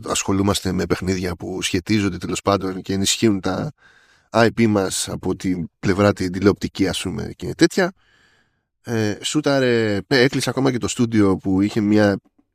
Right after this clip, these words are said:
τέλος πάντων, μια επιτυχημένη για τα δεδομένα αυτής της προσπάθειας παραγωγής, που ήταν ένα spin-off game τηλε-, σχετικό με Squid Game. Α, πούλησε άλλους, ε,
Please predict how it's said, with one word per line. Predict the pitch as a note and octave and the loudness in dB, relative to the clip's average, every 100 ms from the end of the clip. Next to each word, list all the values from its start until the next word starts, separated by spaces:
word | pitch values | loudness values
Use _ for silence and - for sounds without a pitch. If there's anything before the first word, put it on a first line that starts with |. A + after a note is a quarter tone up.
| _ | _
τέλος | - F2+ | -6 -6
πάντων, | - F2 | -2 -2
μια | F#2 | 2
επιτυχημένη | A2 - E2+ G2 G#2+ G2 | 2 2 -8 0 2 4
για | F2+ | 0
τα | F2 F2 | -2 -2
δεδομένα | F2 F2+ F#2 F2+ | -2 0 0 -2
αυτής | - | 0
της | G2+ | 0
προσπάθειας | - - F2+ F2+ D#2+ | -2 -2 -4 -4 -4
παραγωγής, | F2 F2+ G2 B2 B2+ | -4 -2 -2 -2 -2
που | - | -2
ήταν | G2+ G2 | -2 0
ένα | F#2+ - | 0 0
spin-off | G2 F#2 F2+ - | -2 -2 -6 0
game | G2 F#2 | 2 2
τηλε-, | - F2 - - _ _ | 0 -6 -8 -20 _ _
σχετικό | - G#2 - F#2 | -6 -6 -2 -4
με | F2+ - | -4 -2
Squid | G#2 G2+ | 0 4
Game. | C#3 D#3+ - _ _ _ _ _ _ _ _ _ - | 4 4 -2 _ _ _ _ _ _ _ _ _ -12
Α, | - A2+ G#2 G2 F#2+ G2 G2 F#2 F2 - _ _ | -2 2 4 2 0 -2 -6 -12 -18 -20 _ _
πούλησε | - C#3+ A#2+ - | 2 4 4 -2
άλλους, | A2 E3+ E3+ E3+ - - - | 0 2 0 -2 -6 -8 -12
ε, | - B2 A#2+ A#2+ A2+ A2 G#2 G#2 G#2+ - - - | -8 -4 0 2 2 0 -2 -4 -6 -12 -16 -20